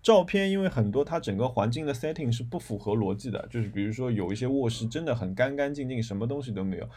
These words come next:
但实际使用上一定不是这个情况的，或者你客厅的一个角落，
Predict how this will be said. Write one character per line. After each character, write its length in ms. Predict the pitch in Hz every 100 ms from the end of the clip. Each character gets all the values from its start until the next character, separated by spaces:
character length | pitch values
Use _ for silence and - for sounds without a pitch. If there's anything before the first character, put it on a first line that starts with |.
| - -
但 120 | 165
实 180 | - 131
际 160 | 185
使 160 | 185 104
用 100 | 110
上 180 | 113 98
一 60 |
定 200 | 98 113
不 100 | 92
是 140 | 95 117
这 100 | 104
个 80 |
情 160 | 95 78
况 160 | - 85
的， 60 |
或 120 | -
者 80 | 110
你 120 | 101
客 240 | - 147 120
厅 120 | 139
的 60 | 131
一 60 |
个 100 | 131
角 200 | 117 85
落， 220 | 107 -